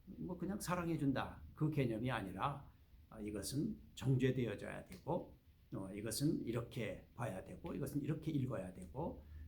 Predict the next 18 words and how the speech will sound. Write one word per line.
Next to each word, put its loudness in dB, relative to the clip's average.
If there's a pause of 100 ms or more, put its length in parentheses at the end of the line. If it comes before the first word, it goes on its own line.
(120)
또 -2
이것은 0 (320)
하나님이 6
원하시는 -2
것은 -2
이거다 -4
하는 2
것을 0
우리가 -4 (380)
이렇게 -10 (200)
핀센트로 2
집어갖고서 0
집어내듯이 -2 (360)
그것을 -6
우리의 -4
생활 0
양식으로 -2
삼아서 0